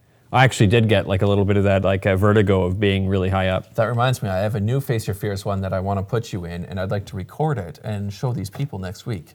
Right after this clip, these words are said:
Speaker 1: Oh, perfect. I'm
Speaker 2: Can,
Speaker 1: sure that
Speaker 2: can we
Speaker 1: I
Speaker 2: do
Speaker 1: will
Speaker 2: that?
Speaker 1: not embarrass myself at all.
Speaker 2: Yeah.
Speaker 1: All right,
Speaker 2: Okay,
Speaker 1: great.
Speaker 2: good. Now that he's committed to it on camera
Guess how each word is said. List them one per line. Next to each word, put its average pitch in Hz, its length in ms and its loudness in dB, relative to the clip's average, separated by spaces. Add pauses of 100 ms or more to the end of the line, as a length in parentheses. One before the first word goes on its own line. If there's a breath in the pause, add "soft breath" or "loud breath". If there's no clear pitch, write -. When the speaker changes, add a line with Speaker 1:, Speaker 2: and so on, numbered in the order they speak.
Speaker 1:
Oh, 123 100 2
perfect. - 520 2
I'm 104 60 0
Speaker 2:
Can, 110 100 6
Speaker 1:
sure 127 260 6
that 113 120 4
Speaker 2:
can 107 80 4
we 110 40 4
Speaker 1:
I 117 60 6
Speaker 2:
do 123 60 6
Speaker 1:
will 117 80 6
Speaker 2:
that? 113 40 8
Speaker 1:
not 113 240 6
embarrass 107 320 4
myself 104 400 2
at 107 60 -2
all. 107 240 0
Speaker 2:
Yeah. 98 220 -2 (260)
Speaker 1:
All 110 60 -4
right, 113 240 0
Speaker 2:
Okay, 98 100 -6
Speaker 1:
great. 120 280 2
Speaker 2:
good. - 320 -12
Now 113 300 4
that 127 160 2
he's 117 140 0
committed 117 380 -2
to 110 80 -2
it 104 60 -2
on 95 160 -2
camera 107 520 -4